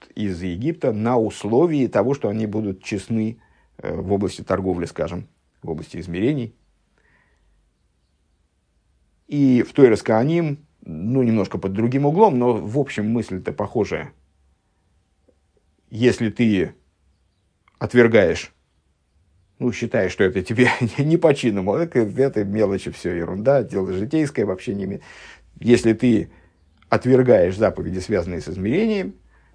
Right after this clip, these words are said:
вот эти вот, э, запреты и указания, которые небеса тебе дают в связи с измерениями, то ты тем самым как будто отрицаешь выход из Египта.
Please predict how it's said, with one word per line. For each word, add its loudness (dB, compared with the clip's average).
вот -2
эти -4
вот, -6
э, -10
запреты 0
и -4
указания, -2
которые -6
небеса -6
тебе -8
дают -4
в -20
связи -2
с -12
измерениями, -4
то 0
ты 0
тем -2
самым 0
как 0
будто 0
отрицаешь -2
выход -4
из -6
Египта. -6